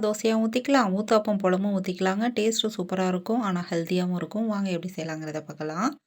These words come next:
ஊற வைக்கிறதுக்கு ஒரு பாத்திரம் எடுத்துக்கோங்க. அதுல மெஷரிங் கப்ல ஒரு கப் அளவுக்கு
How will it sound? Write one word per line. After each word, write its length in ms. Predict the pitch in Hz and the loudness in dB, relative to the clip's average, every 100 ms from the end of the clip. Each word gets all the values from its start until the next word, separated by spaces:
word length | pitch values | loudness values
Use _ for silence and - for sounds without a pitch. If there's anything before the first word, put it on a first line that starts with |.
| _ _ _ _ _ _ _ _ _ _ _ _ _ _ _ _ _ _ _ 220 | _ _ _ _ _ _ _ _ _ _ _ _ _ _ _ _ _ _ _ 0
ஊற 80 | 254 277 | 4 4
வைக்கிறதுக்கு 440 | 254 233 226 226 269 226 | 4 0 0 0 2 2
ஒரு 100 | 202 | 2
பாத்திரம் 280 | 196 196 214 | 0 0 0
எடுத்துக்கோங்க. 440 | 208 190 196 196 226 269 277 - | -2 -2 -2 0 2 0 -2 -8
அதுல 220 | 202 190 185 | -4 -2 -2
மெஷரிங் 360 | 185 233 247 226 | -2 0 0 0
கப்ல 280 | 202 214 226 202 | -2 0 0 2
ஒரு 100 | 220 220 | 0 0
கப் 200 | 220 208 | -2 0
அளவுக்கு 460 | 185 175 175 - | -2 -2 -6 -4